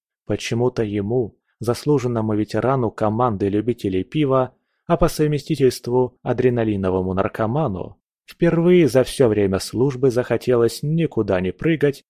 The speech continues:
а пойти на пенсию, куда его так давно уже пытались отправить, но он усиленно сопротивлялся. Что-то подсказывало старому вояке, что личинка Вавилонского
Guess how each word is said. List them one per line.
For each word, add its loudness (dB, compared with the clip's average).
а -2
пойти 0
на 0
пенсию, -4
куда 2
его 2
так 2
давно 4
уже 4
пытались -4
отправить, 0
но 4
он 4
усиленно -2
сопротивлялся. 0
Что-то -2
подсказывало -2
старому -2
вояке, -2
что -2
личинка -2
Вавилонского -2